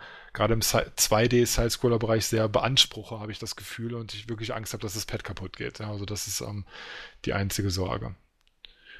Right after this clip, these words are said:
Ich denke auch nicht, das ist auch nicht die Nintendo-Mentalität, dass die sowas patchen werden, ne? Also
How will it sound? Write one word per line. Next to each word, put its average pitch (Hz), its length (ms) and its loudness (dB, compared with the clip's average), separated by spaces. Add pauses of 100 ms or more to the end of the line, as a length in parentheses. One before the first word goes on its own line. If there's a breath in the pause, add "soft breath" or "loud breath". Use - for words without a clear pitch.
(160 loud breath)
Ich - 100 0
denke 143 260 4
auch 117 140 4
nicht, 139 300 0
das 117 100 -4
ist 117 120 -6
auch 127 100 -2
nicht 127 200 -4
die 131 40 -6
Nintendo-Mentalität, 120 1300 0
dass 110 140 -4
die 117 120 0
sowas 110 300 4
patchen 110 380 0
werden, 85 380 -8
ne? 101 140 -6
Also 101 220 -4